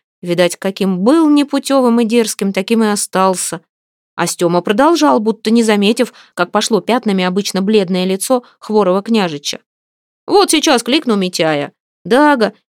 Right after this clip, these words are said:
или ещё кого-нибудь, кто при тереме из наших остался служить. Велю, чтобы отнесли тебя к челну. Ноги-то у тебя неподвижные, но в рыбной ты ловле. Лишь руки нужны да внимание. Так что же, Асмунд, сын Эгеля, потешим душеньку, как встарь».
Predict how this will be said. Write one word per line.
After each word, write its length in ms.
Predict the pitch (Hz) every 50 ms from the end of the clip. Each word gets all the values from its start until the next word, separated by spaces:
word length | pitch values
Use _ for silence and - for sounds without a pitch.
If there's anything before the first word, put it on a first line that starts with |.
| _
или 160 | - 285 285 262
ещё 220 | 240 226 - 233
кого-нибудь, 580 | 214 208 190 190 190 190 180 180 180 180 175 -
кто 180 | - - 175
при 160 | 170 - 175
тереме 400 | 180 - 226 220 196 180 185 175
из 80 | 180 185
наших 320 | 202 202 196 - 165 -
остался 400 | 170 175 - - 247 262 - -
служить. 460 | 180 - - 202 190 175 156 - - _ - _ _ _ _ -
Велю, 240 | 311 381 440 440
чтобы 260 | 427 - 349 277 311 302
отнесли 420 | 294 302 294 330 - - 415 381
тебя 240 | - 226 175 165 160
к 80 | -
челну. 520 | - - 190 190 202 233 277 311 285 285 _ _ _ _ _ _ -
Ноги-то 360 | 220 294 277 226 226 - 202
у 60 | 208
тебя 240 | 208 - 185 208 202
неподвижные, 680 | 202 190 180 190 180 180 190 233 269 240 190 190 175 170
но 140 | 180 196
в 40 | 214
рыбной 280 | 294 294 202 185 190 185
ты 120 | 185 240
ловле. 420 | 262 269 285 240 170 156 - - _ _ _ _
Лишь 180 | - 220 233 -
руки 280 | 254 294 330 311 -
нужны 340 | 294 294 294 262 240 226 185
да 100 | 165 180
внимание. 720 | 175 175 175 170 170 165 165 175 190 190 190 190 180 - _ _ _ _ _ _ _ _ _ _
Так 120 | - 180 -
что 180 | - 254 254
же, 100 | 196 185
Асмунд, 380 | 175 202 220 220 - 165 156 151
сын 200 | - 196 202 208
Эгеля, 360 | 202 202 180 175 170 - - _ _ _ _ _
потешим 460 | - 190 - 403 466 440 - 254 214
душеньку, 440 | 185 233 220 - 156 151 175 - 143
как 180 | - - 196 -
встарь». 480 | - - - - 196 175 151 170 -